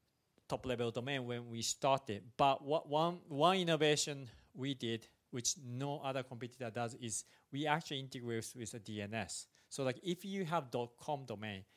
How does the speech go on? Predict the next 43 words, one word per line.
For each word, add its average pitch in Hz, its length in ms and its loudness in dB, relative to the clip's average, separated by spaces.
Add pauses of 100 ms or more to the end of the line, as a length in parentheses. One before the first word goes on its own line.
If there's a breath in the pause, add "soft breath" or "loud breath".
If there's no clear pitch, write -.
(100)
you 151 140 -4
can 170 140 -6
actually 151 340 -6
import 139 420 -6
as 127 160 -4
a 117 60 -2
E 117 140 -2
N 120 80 -6
S 139 180 -10
name. 202 180 -6 (300)
So, 147 180 2
like, 135 240 2
perfect 185 320 2
example 131 400 0
is, 117 140 -2
for 120 140 -8
example, 117 460 -4
Coinbase. 113 500 -4 (1000)
Coinbase 170 520 2 (120)
actually 127 440 -2 (400 soft breath)
do 147 180 2
have 151 240 6
Coinbase 123 320 0
dot 113 220 -4
eth, - 260 -2 (540 soft breath)
but 135 340 6
Coinbase 196 400 6
is 156 120 2
an 147 100 2
exchange 147 520 0
which 131 380 -2 (340)
wants 147 280 2
to 147 100 -4
be 123 200 -2
kind 131 260 0
of 117 100 -4
cryptocurrency 127 580 -4
neutral, 113 520 -8
right? 101 180 -8 (320 soft breath)
So - 140 -4
they 156 180 6
actually 175 360 2
created, 135 640 -2